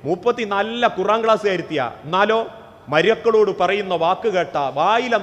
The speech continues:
നാവ് തുറന്ന ഇത്രക്ക് മോശം ആള് വേറല്ല." ചില ഭർത്താക്കന്മാരെ പറ്റി സ്ത്രീകൾ പറയലില്ലേ, "ആള് നല്ല പിയാപ്പയാ, നിസ്കാരം നോമ്പും ഒക്കെ ക്ലിയറാ, പിന്നെന്താ കുഴപ്പം? ലോട്ട സ്വഭാവ, മൂക്കത്ത ദേഷ്യം, തെറി പറയും, കിട്ടിയ പെണ്ണിനെ തല്ലാൻ കയ്യോങ്ങും,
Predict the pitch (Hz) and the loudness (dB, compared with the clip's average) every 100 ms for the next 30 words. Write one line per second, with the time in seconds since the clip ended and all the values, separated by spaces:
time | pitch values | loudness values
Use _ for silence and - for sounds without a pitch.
0 | 170 190 220 226 226 170 151 135 120 165 | 0 0 0 0 0 -2 -2 -6 -8 -10
1 | - - 254 233 190 165 170 170 147 151 | -12 -8 -2 -2 -2 -4 -4 -4 -4 -2
2 | 139 135 135 110 101 - - - - - | -4 -4 -6 -8 -12 -16 -20 -20 -20 -20
3 | - - _ - 208 190 226 226 247 247 | -20 -20 _ 2 4 4 2 2 2 2
4 | 247 247 - 240 - 240 247 240 233 226 | 2 0 -4 -6 -4 0 2 2 2 2
5 | 214 190 156 226 320 269 247 247 226 208 | 0 0 2 4 2 0 -2 -4 -4 0
6 | 208 214 180 185 - 302 330 254 220 202 | 0 0 -4 -4 -6 -4 -2 -2 -2 -2
7 | 190 170 170 156 143 151 185 190 185 175 | -2 -4 -4 -2 -4 -6 -6 -4 -2 -2
8 | 175 202 196 - - - 120 135 156 - | -2 -6 -8 -18 -20 -16 -2 0 0 2
9 | 196 170 156 165 165 123 98 123 160 190 | 0 2 0 2 2 0 -4 -8 -6 -4
10 | 185 160 147 151 156 135 101 156 190 180 | -2 -2 -2 -6 -6 -8 -6 -6 -4 -4
11 | 151 120 95 - - - _ - 147 208 | -6 -8 -16 -20 -20 -20 _ -6 -2 0
12 | 196 190 185 185 185 185 170 160 196 208 | 0 0 -4 -4 -6 -4 -2 0 2 0
13 | 180 170 202 180 147 | 0 -2 -2 -2 -6